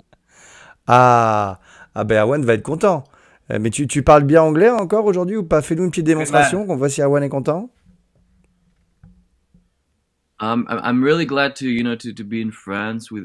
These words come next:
Speaker 3: with you guys. It's, uh, really an amazing time. And yeah, I mean, to doing magic this really early, it's something different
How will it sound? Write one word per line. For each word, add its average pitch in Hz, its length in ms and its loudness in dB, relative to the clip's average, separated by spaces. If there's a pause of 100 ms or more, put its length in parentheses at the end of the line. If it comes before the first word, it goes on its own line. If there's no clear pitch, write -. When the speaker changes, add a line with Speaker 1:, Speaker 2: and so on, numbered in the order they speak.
Speaker 3:
with 98 140 -14
you 98 220 -12
guys. 92 440 -10
It's, 87 220 -16
uh, 90 100 -10
really 87 340 -10
an 85 60 -12
amazing 85 480 -12
time. 87 360 -10
And 90 160 -10
yeah, 113 160 -10
I - 20 -10
mean, 85 260 -12 (120)
to 90 80 -10
doing 95 340 -6
magic 101 480 -4
this 104 300 -6
really 101 280 -6
early, 113 440 -6
it's - 420 -20
something 90 420 -14
different 85 360 -14